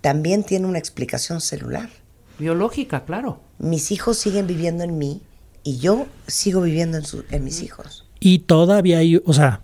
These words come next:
Speaker 3: si nos vamos como a eso, hay un vínculo, una cuestión como más consciente o cognitiva,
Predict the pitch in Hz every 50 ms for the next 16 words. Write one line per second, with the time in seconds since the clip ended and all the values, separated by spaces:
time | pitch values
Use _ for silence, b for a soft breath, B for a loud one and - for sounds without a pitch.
0 | - - - - 165 156 156 151 147 139 160 156 160 180 202 202 - - 196 170
1 | 160 151 147 147 151 156 151 - 160 151 147 147 147 156 156 143 170 170 170 165
2 | - 151 139 147 151 156 156 160 - - 147 - - 147 147 147 170 160 143 139
3 | 143 135 - - - 160 151 147 - - 165 151 147 147 147 147 - 160 151 143
4 | - 143 131 131 135 131 120 - 143 143 131 151 180 233 -